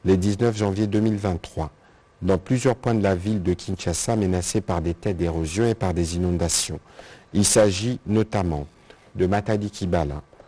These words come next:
de Matadi Mayo, des Kindele, des avenues Komori Keoya à Kitambo et de la gare centrale. Les ministres et responsables des services habilités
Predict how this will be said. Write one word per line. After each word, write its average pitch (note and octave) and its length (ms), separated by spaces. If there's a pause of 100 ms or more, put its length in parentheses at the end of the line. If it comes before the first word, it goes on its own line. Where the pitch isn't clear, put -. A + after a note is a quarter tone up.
(160)
de F2+ 120
Matadi G2 440
Mayo, E2+ 400 (400)
des F2+ 140
Kindele, G2+ 640 (320)
des F#2+ 200
avenues A2 260
Komori G2+ 420
Keoya G2 540
à E2+ 60
Kitambo G2 640 (420)
et G2+ 240
de F2+ 100
la E2+ 140
gare E2+ 340 (120)
centrale. - 600 (2750)
Les G#2 140
ministres D3+ 720
et B2+ 120
responsables A#2+ 1000
des G2+ 140
services G#2+ 460
habilités G2 520